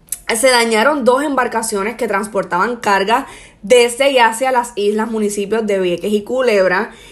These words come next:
Y ayer, desde tempranas horas de la mañana, estuvieron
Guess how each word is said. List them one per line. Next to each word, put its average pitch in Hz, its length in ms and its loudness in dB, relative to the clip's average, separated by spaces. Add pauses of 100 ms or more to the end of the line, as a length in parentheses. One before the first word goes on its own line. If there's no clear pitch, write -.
(120)
Y 226 160 2
ayer, 233 360 4 (100)
desde 247 140 -2
tempranas 226 440 -4
horas 320 180 0
de 294 80 2
la 285 80 2
mañana, 240 400 -2
estuvieron 240 500 -4